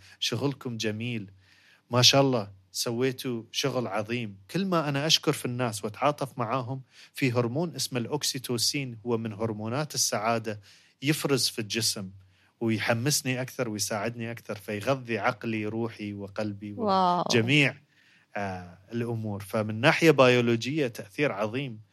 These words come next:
Speaker 1: فإذا أنا أريد عقليتي تكون عظيمة، فيجب أن أساعد الناس. لهذا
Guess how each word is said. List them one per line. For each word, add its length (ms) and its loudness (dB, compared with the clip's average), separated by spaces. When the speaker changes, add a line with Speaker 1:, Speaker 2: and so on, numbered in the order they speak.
Speaker 1:
فإذا 540 0
أنا 260 0
أريد 340 -2
عقليتي 500 0
تكون 260 -4
عظيمة، 540 0
فيجب 520 -2
أن 240 -8
أساعد 440 -2
الناس. 400 -6
لهذا 440 2